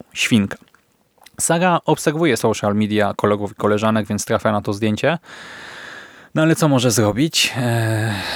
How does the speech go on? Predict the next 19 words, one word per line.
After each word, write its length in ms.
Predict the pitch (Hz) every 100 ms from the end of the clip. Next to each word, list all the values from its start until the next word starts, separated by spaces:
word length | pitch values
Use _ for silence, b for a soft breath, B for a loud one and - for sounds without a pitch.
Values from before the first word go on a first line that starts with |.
| B B
no 60 | 113
co, 140 | -
poskarży 440 | - 107 110 113 123
się 120 | 120
komuś, 360 | - 117 110 -
tak? 380 | 117 120 - -
E, 340 | 110 110 107 101 B 123
no, 260 | 127 123 110 - - - - - 110 -
to 120 | 123 -
raczej 320 | 127 127 127
by 80 | 113
jej 120 | 120
nie 120 | 117 113
pomogło 440 | 117 113 101 101
też, 200 | 104 -
jak 140 | 101
wiemy. 300 | 104 104 147 - B B B B B -
E, 420 | 123 120 120 120
dziewczyna 540 | 131 - 170 165 156